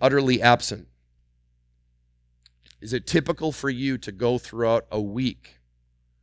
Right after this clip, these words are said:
and not once pause to talk to God? For some of us, you're like, "A week? I, it's been years. Like, I don't talk to God at all. I just show up to church once in a while.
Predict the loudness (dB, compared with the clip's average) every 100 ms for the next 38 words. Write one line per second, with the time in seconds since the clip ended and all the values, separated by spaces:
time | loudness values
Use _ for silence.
0 | -18 -4 0 0 0 -2 -2 -2 2 2
1 | 0 -14 _ -10 -6 -6 -6 -8 -8 -12
2 | _ _ _ _ _ _ _ _ _ _
3 | _ _ _ -14 -6 0 2 6 4 4
4 | -4 -4 -4 -8 _ _ _ _ _ -16
5 | -4 0 0 -2 -10 -20 _ _ _ _
6 | _ _ _ _ _ -14 -14 _ _ -8
7 | -2 -2 -2 -4 -2 -2 -4 -14 -20 _
8 | _ -10 0 0 2 0 2 4 4 6
9 | 6 6 2 -6 -4 2 2 0 -4 -4
10 | -2 -4 -6 -6 -2 0 0 -2